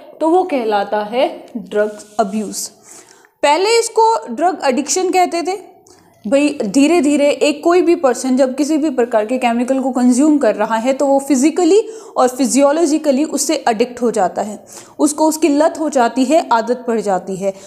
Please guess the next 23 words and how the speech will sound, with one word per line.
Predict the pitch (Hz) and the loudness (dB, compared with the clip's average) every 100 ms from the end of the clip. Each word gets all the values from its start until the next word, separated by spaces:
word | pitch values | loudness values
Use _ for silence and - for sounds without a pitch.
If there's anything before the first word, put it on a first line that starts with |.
| - _ | -20 _
तो | 277 | 0
पहले | 277 370 403 | 4 4 2
इसको | 392 - 330 | 0 -2 -4
हम | 311 240 262 - - 254 | -2 0 -2 -4 -6 0
drug | 262 269 254 | 0 0 0
addiction | 226 226 - 277 | -2 -4 -4 -2
कहते | 277 262 247 247 | 0 0 0 -2
थे, | 285 349 - - _ _ _ _ _ _ _ _ _ _ | -2 -6 -14 -20 _ _ _ _ _ _ _ _ _ _
लेकिन | 254 269 311 285 | -2 0 2 2
डब्ल्यूएचओ | 262 254 359 330 - 339 | 2 4 2 2 0 -2
ने | 285 233 277 - - | 0 0 -4 -6 -2
अब | 247 214 | -2 2
drug | 277 285 - | 2 2 -2
addiction | 247 226 - - 339 311 | -2 -2 -4 -4 -2 0
की | 311 | 0
जगह | 277 233 240 | 0 0 0
एक | 254 262 262 - - - - 247 | 0 -2 -4 -10 -20 -20 -6 0
new | 254 311 370 | 4 4 2
term | 381 302 294 277 | 2 0 2 0
use | 285 277 | 0 0
कर | 277 233 | 0 0
ली | 220 | -2
है। | 226 220 285 - | -6 -8 -8 -16